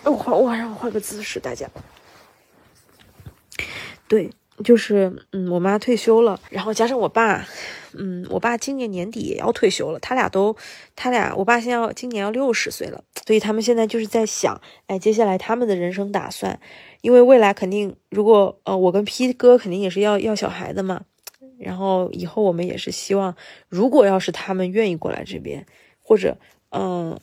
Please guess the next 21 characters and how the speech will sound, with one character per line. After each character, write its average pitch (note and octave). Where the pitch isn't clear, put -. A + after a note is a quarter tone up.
反 G3+
正 B3+
我 F#3
们 F3
回 F3+
去， G3
我 A3
现 C#4
在 D4
觉 G#3+
得 G3
看 C4+
P -
哥 A#3+
的 G#3
工 G#3
作 A3+
吧， G3
但 A3
是 A3
我， G3